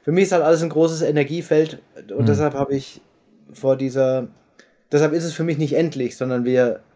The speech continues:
Speaker 2: Mhm.
Speaker 1: transformieren nur in eine andere, andere Energieform.
Speaker 2: Ja, ja, ich glaube auch, also, äh, jetzt kommen wir zur Spiritualität, äh, da hatte ich nachher auch noch ein paar Fragen, äh, an dich. Generell,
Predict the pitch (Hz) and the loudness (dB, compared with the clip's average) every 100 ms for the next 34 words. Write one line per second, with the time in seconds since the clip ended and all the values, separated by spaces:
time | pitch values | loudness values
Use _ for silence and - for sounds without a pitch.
0 | _ _ - 117 139 135 139 143 151 151 | _ _ -4 0 0 0 -2 2 2 4
1 | 143 143 123 117 127 120 131 131 120 117 | 4 4 2 -2 -2 -2 0 0 2 0
2 | 110 _ _ _ _ _ _ _ _ _ | -4 _ _ _ _ _ _ _ _ _
3 | _ - 147 143 135 127 131 139 165 123 | _ -2 2 4 4 2 2 0 -2 0
4 | 127 143 139 _ _ _ _ _ _ _ | 0 0 -8 _ _ _ _ _ _ _
5 | _ _ 120 120 127 143 151 - _ _ | _ _ -2 2 4 4 0 -4 _ _
6 | _ _ - 127 131 143 151 139 165 190 | _ _ -2 2 2 2 -2 0 2 2
7 | 185 151 170 - 165 151 151 143 151 143 | 4 2 2 0 0 4 2 4 4 6
8 | 143 139 135 131 135 131 - 156 135 139 | 4 2 0 -4 -6 -6 -8 -8 -4 -2
9 | 135 131 - 135 131 135 127 - 131 131 | 2 0 0 0 0 -2 -6 -4 -4 -2
10 | 127 127 156 156 - - 120 123 123 123 | -4 -2 -4 -4 -6 -8 -6 -6 -6 -6
11 | 127 123 120 135 139 117 117 110 123 120 | -6 -4 -4 -2 -2 -2 -4 -2 -2 -2
12 | 120 - 120 120 123 139 - - - - | -6 -4 -6 -4 -4 -4 -6 -18 -20 -20
13 | - - 143 139 147 139 160 165 | -20 -10 0 2 2 2 2 2